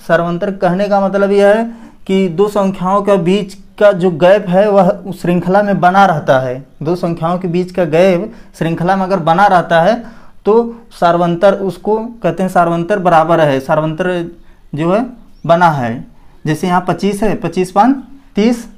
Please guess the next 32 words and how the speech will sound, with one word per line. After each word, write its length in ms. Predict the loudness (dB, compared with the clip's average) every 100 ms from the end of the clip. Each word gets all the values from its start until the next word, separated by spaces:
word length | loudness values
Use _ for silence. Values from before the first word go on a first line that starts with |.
| -20 -20 -4
तीस 180 | -2 0
पाँच 280 | 2 0 0
पैंतीस, 480 | 0 0 0 -4 -4
पैंतीस 360 | -2 -2 -2
पाँच 440 | 0 0 0 -8 0
चालीस, 400 | 2 2 -2 -8 -20 -20 -8
तो 60 | -8
इसका 180 | -4
सार्वंतर 500 | 0 2 2 0 -2
बना 200 | 0 2
है, 260 | 2 2 0
पाँच 200 | 0 0
पाँच 220 | 0 -2
का 120 | 0 -2
गैप 240 | 0 2
है। 180 | 2 0 -2 -16 -20 -20 -20 -20 -10 0
पाँच 200 | 0 0
पाँच 220 | -2 0
का 120 | -2
जब 220 | 0 0
गैप 280 | 2 2 4
है 180 | 0 0 -6 -20 -12
तो 80 | -8
श्रृंखला 520 | -4 -4 -2 0 0 0 -8 -20 -20 -20 -20 -20 -20 -20 -10
जो 220 | -2 0
है 120 | 2 -2 -8 -12 0
श्रेणी 280 | 2 2
क्रम 220 | 2 0 0
में 140 | 0
है, 160 | 0 -2
श्रे-, 320 | -2 -4 -4
अ, 340 | 0 2 2